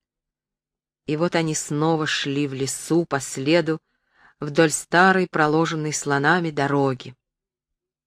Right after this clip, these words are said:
Дорога была такой вытоптанной, что казалось, будто слоны ходили здесь с тех самых пор,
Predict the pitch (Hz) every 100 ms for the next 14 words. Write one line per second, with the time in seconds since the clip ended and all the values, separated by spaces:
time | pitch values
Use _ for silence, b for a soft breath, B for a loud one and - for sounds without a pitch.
0 | _ 160 175 185 175 165 160 165 - 175
1 | 151 156 240 - 151 - 143 135 139 -
2 | _ _ _ _ _ _ _ - - 156
3 | 175 170 202 202 190 175 165 180 185 170
4 | 175 170 175 196 196 190 170 190 185 180
5 | 160 175 185 - - _ _ _ - -
6 | - 185 - - 180 175 156 - - 185
7 | 226 226